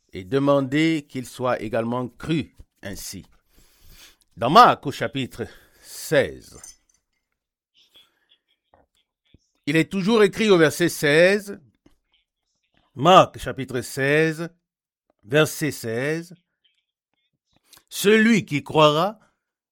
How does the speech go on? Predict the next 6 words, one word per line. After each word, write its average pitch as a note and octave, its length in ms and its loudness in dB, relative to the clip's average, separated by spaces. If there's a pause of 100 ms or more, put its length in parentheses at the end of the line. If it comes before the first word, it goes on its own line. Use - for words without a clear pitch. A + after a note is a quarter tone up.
(120)
et F#3 240 6
qui D#3+ 180 -8
sera C#3+ 500 0 (560)
baptisé D#3 840 -2 (360)
sera A#2+ 440 -6
sauvé, D#3+ 420 -4